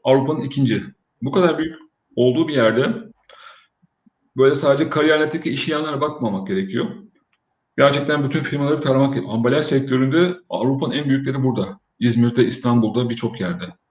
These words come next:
E, reçine diyorum, reçinenin bir dolu devleri burada. Yeter ki araştırmacı olsunlar,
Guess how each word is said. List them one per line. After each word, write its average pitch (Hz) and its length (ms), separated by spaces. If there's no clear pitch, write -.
E, 90 80
reçine 101 400
diyorum, 143 440
reçinenin 131 420
bir 123 40
dolu 120 220
devleri 110 380
burada. 95 320
Yeter 156 380
ki 160 280
araştırmacı 127 580
olsunlar, 127 600